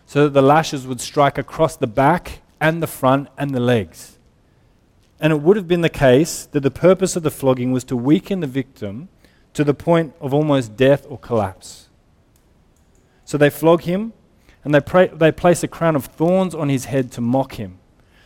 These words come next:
The soldiers dress him in a purple robe, which is a royal color, and they give him false homage, and they say, "Hail, King of the Jews!" And they mock him and spit at him and jeer him and beat him.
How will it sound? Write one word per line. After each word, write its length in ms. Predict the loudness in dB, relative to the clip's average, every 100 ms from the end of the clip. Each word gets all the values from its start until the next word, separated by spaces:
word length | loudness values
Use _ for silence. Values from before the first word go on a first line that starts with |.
| -10
The 80 |
soldiers 460 | -2 2 4 2 -4
dress 340 | 2 2 2
him 220 | -2 -4 -4
in 140 | -2
a 40 |
purple 400 | -2 2 2 2
robe, 320 | 4 4 4 0
which 140 | -4
is 100 | -2
a 80 | 0
royal 340 | 4 6 4
color, 440 | 2 2 4 2 -4 _ _ -20 -14
and 140 | -4 2
they 120 | 2
give 200 | 2 -2
him 180 | 0 -4
false 380 | 0 0 0 0
homage, 380 | 0 2 2
and 100 | 2
they 100 | 0
say, 240 | 0 0 0
"Hail, 480 | 0 2 2 2 0
King 240 | -4 -4
of 140 | -4
the 80 | -6
Jews!" 420 | -6 -2 -2 -4 -10 -20 -12
And 120 | -4 0
they 100 | 0
mock 320 | 2 0 0
him 220 | -4 -4
and 200 | -6 -10
spit 260 | -4 2 2
at 120 | 2
him 180 | -4 -6
and 240 | -6 -6
jeer 300 | -2 0 0
him 320 | 0 -6 -8 _ _ _
and 200 | -8 -2
beat 240 | 4 4
him. 260 | 4 -8 -12